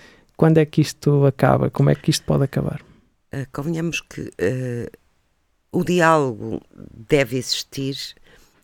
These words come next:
Speaker 2: eh, mesmo com visões políticas diferentes, nestas grandes questões, saúde, educação, habitação, as questões,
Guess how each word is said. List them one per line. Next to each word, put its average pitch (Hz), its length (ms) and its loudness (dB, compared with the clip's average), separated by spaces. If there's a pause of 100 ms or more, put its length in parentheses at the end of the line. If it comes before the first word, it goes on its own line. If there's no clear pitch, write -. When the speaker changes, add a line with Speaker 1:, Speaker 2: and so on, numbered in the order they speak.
Speaker 2:
eh, 117 240 -6
mesmo 131 640 -2
com 131 180 -6
visões 127 320 -4
políticas - 580 -10
diferentes, - 680 -12
nestas 151 460 -2
grandes 147 360 -4
questões, 123 560 -12 (400)
saúde, 127 560 -2
educação, 123 720 -8
habitação, 123 580 -8
as 123 80 -8
questões, 160 760 -2